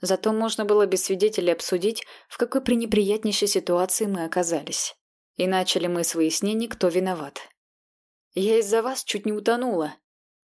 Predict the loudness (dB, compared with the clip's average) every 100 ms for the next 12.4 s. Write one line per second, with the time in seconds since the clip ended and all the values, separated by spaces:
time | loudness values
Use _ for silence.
0 | -4 0 0 0 2 0 2 2 2 2
1 | 2 2 2 2 0 0 -4 -8 -18 _
2 | _ _ _ _ _ _ _ 0 0 0
3 | 0 0 0 0 0 -2 -4 -6 _ _
4 | _ _ -4 2 2 4 0 0 -2 -8
5 | -14 -18 _ _ _ _ 0 0 2 0
6 | 0 -4 -2 -2 -2 -2 0 0 -2 -8
7 | _ -2 0 0 -2 0 0 2 0 0
8 | -2 0 0 0 -2 -6 _ _ _ _
9 | _ -14 0 0 0 0 0 2 2 0
10 | 0 0 0 0 0 2 2 0 0 0
11 | -2 0 0 2 0 0 0 0 0 0
12 | 2 2 2